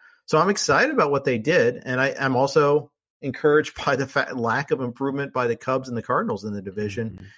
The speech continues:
Speaker 1: And Milwaukee, we'll see what they, if what they did is an improvement or just turning over. And then there's Pittsburgh, who's just sitting in the corner flinging poo, not
Speaker 2: <laughs>
Speaker 1: trying to do anything.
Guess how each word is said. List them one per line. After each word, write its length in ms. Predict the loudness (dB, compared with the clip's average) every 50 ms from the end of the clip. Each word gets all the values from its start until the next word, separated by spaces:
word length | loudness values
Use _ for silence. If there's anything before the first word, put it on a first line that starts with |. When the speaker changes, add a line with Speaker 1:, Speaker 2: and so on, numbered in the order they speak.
| _ _
Speaker 1:
And 100 | -8 -6
Milwaukee, 600 | -2 0 2 2 4 2 2 0 0 -2 -4 -6
we'll 220 | -6 -6 -6 -6 -6
see 340 | -4 -4 -4 -4 -2 -2 0
what 200 | 0 -2 0 0
they, 200 | -2 -4 -2 -6
if 160 | -8 -10 -10 _
what 200 | -2 -2 -2 0
they 140 | -2 -2 -2
did 200 | 0 0 2 2
is 160 | 2 0 -2
an 120 | -4 -6
improvement 520 | -6 -8 -8 -4 -4 -2 -2 -2 -4 -4 -4
or 320 | -4 -2 -2 0 0 -2 -2
just 260 | -4 -8 -10 -12 -14
turning 340 | -12 -10 -8 -8 -6 -6 -4
over. 360 | -4 -2 -2 -2 -2 -2 -4 _ _ _ _ _ _ _ _ -10
And 80 | -8 -6
then 100 | -6 -6
there's 160 | -6 -8 -8
Pittsburgh, 440 | _ -6 -6 -4 -2 -2 -2 -2 -4
who's 200 | -6 -8 -8 -8
just 140 | -10 -10 -10
sitting 140 | -8 -8 -8
in 60 | -8
the 60 | -10
corner 260 | -10 -10 -8 -8 -8
flinging 340 | -8 -6 -6 -6 -6 -8 -10
poo, 220 | -8 -6 -6 -6
not 180 | -4 -6 -8 -8
Speaker 2:
<laughs> 0 |
Speaker 1:
trying 200 | -8 -10 -10 -10
to 80 | -10 -10
do 140 | -12 -10
anything. 460 | -8 -8 -8 -10 -10 -12 -16 -16 -16